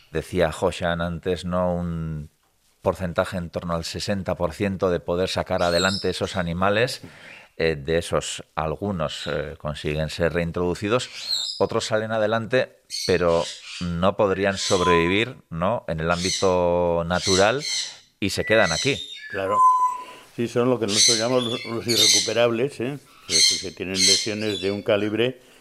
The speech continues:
Speaker 2: que no se les ha podido solucionar el tema al cien por cien y entonces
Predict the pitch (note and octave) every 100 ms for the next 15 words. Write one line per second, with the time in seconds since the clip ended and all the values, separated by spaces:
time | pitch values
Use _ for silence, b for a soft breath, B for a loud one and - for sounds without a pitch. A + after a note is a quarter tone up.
0 | b b b b b - G2 A2 A2 G#2
1 | G2+ F#2+ G2 G#2 G2 F2+ F#2 G2 G#2 F#2+
2 | - A2 G#2 - - A2 A2 G2+ A2+ B2
3 | B2+ - - - - F#2 - -